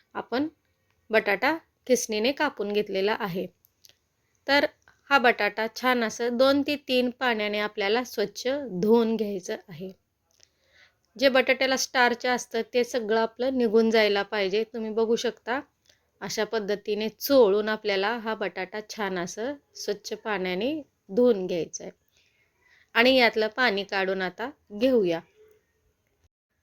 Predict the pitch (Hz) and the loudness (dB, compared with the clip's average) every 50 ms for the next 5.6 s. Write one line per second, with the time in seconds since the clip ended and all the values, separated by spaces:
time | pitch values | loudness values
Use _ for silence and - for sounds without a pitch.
0 | _ _ _ _ _ _ - 240 247 269 269 269 254 - 254 247 233 233 220 226 | _ _ _ _ _ _ -2 0 2 4 2 2 2 2 2 2 2 2 2 2
1 | 220 220 240 233 220 262 302 330 - _ _ _ _ _ _ _ _ - - 254 | 0 0 -2 -2 -2 -2 -4 -4 -8 _ _ _ _ _ _ _ _ -6 -4 -4
2 | 247 - - - 262 233 220 214 - 233 208 220 208 - 208 190 220 208 214 233 | -4 -4 -2 2 2 4 4 2 0 -2 -2 -2 0 -2 -4 -4 -4 -4 -4 -2
3 | 269 247 196 214 208 233 226 226 226 240 247 240 208 190 190 185 185 180 185 175 | -2 -2 -2 0 0 0 2 2 2 0 0 -2 -2 -4 -4 -4 -4 -6 -8 -6
4 | 156 220 269 - _ _ _ - - _ _ _ _ _ _ 220 214 214 226 226 | -6 -8 -8 -8 _ _ _ -20 -20 _ _ _ _ _ _ -2 0 2 2 2
5 | 214 208 - 202 196 196 196 190 185 196 214 254 | 0 0 0 -2 0 2 2 2 2 0 0 -2